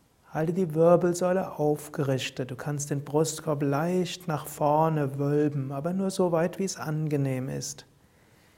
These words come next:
Die Schultern gehen nach hinten und unten. Lächle von innen heraus,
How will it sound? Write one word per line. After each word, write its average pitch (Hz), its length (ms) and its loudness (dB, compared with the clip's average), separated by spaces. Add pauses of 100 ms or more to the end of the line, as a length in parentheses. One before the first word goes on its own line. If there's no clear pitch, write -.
(280)
Die 185 40 -6
Schultern 196 600 2
gehen 165 160 -2
nach 165 160 -4
hinten 180 500 -6
und 170 160 -6
unten. 143 680 -8 (840)
Lächle 196 560 -2
von 202 260 -6
innen 160 400 -4
heraus, 135 800 -2